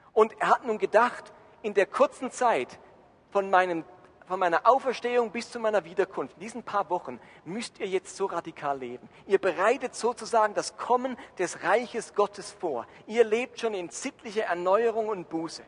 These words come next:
Und er hat die Jünger aufgefordert, sich so zu verhalten, als wäre dieses Reich Gottes schon da, um das Kommen des Reiches Gottes zu beschleunigen. Jetzt ist aber das Weltende nicht gekommen. Es wartet seit zweitausend Jahren darauf, dass es kommt.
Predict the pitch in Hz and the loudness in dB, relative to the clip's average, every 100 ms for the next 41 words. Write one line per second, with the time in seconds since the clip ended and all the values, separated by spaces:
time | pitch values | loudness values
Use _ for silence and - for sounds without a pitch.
0 | _ _ - - 165 196 202 151 226 254 | _ _ -20 -8 -2 0 -2 -6 0 2
1 | - 240 254 - 226 226 220 - 185 - | 4 4 2 -2 -2 -2 -2 -4 -12 -2
2 | 254 - 233 175 180 226 185 160 151 220 | -2 -2 -6 -2 2 0 0 -4 0 -2
3 | 226 190 165 175 185 202 190 - 269 269 | -2 -10 -2 -2 0 -4 -4 -2 -2 0
4 | 214 208 123 - - - _ _ _ _ | 0 0 -2 -8 -20 -20 _ _ _ _
5 | - 175 170 - - 220 240 226 190 - | -10 0 0 0 2 2 2 -2 -6 -2
6 | 180 180 175 185 180 - 196 165 147 156 | -2 -2 -8 -6 -8 -10 -12 -12 -10 -4
7 | 139 143 147 131 104 _ _ _ _ _ | -4 -6 -10 -12 -14 _ _ _ _ _
8 | _ _ _ _ _ _ _ _ _ _ | _ _ _ _ _ _ _ _ _ _
9 | _ _ _ _ _ _ - - - 190 | _ _ _ _ _ _ -20 -18 -8 -6
10 | 170 - 151 160 151 147 139 139 - - | -6 -6 -6 -6 -8 -10 -10 -14 -18 -16
11 | - - - _ _ _ _ _ _ _ | -14 -14 -20 _ _ _ _ _ _ _
12 | _ _ _ _ 143 - - 160 180 - | _ _ _ _ -16 -10 -4 -2 -4 -8
13 | 151 143 147 143 139 139 127 127 233 240 | -6 -6 -4 -4 -2 -6 -6 -6 -4 -4
14 | 143 120 110 - 117 110 - - | -6 -6 -8 -8 -14 -18 -20 -20